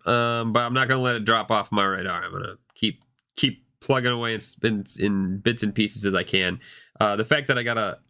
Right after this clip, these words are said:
I gotta really, like, be able to watch the cinematics is, is, is killing my time though, 'cause, uh, when I play with the wifey, obviously that doesn't work.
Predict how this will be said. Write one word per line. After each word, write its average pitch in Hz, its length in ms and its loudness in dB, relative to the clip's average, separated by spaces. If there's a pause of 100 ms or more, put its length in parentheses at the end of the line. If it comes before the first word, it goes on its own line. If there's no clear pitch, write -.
(100)
I 117 80 2
gotta 110 200 0
really, 107 320 2
like, 101 260 0
be 110 140 2
able 104 160 0
to 95 80 2
watch 95 840 -2 (200)
the 90 120 -4
cinematics 87 680 -2
is, - 180 -6
is, 85 240 -4 (200)
is 90 160 -6
killing 87 300 -4
my 80 140 -6
time 80 280 -4
though, 78 180 -8
'cause, - 320 -10 (540)
uh, 87 120 -2
when 92 140 2
I 90 40 2
play 90 220 0
with 85 100 -6
the 85 80 0
wifey, 78 400 -2
obviously 71 420 -6
that - 140 -10
doesn't - 260 -16
work. - 200 -20